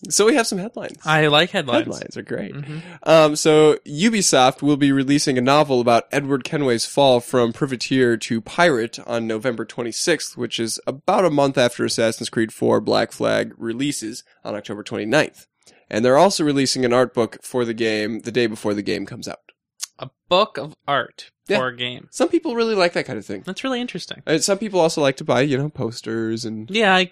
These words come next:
Speaker 2: I
Speaker 1: and
Speaker 2: guess so.
Speaker 1: little plush toys and stuff like that.
Speaker 2: Mm-hmm.
Speaker 1: Memorabilia.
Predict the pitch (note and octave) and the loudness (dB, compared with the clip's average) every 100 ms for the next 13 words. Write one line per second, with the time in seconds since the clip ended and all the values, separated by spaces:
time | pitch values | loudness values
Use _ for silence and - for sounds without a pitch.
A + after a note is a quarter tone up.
0 | - D#3 C#3+ B2+ - - C3 A2+ _ - | 0 0 2 -2 -2 -2 -2 -4 _ -10
1 | - B2 - - A#2+ A2 G#2+ A#2+ A2+ A#2+ | -6 -6 -6 -6 -4 -2 -4 -8 -8 -8
2 | - A2 G#2 A#2 G#2 A#2+ C#3 D3+ C3+ B2 | -6 -6 -6 -6 -4 -4 -4 -4 -2 -2
3 | A2+ A2+ A2+ A2+ A2+ C#3 | -2 -4 -4 -4 -6 -8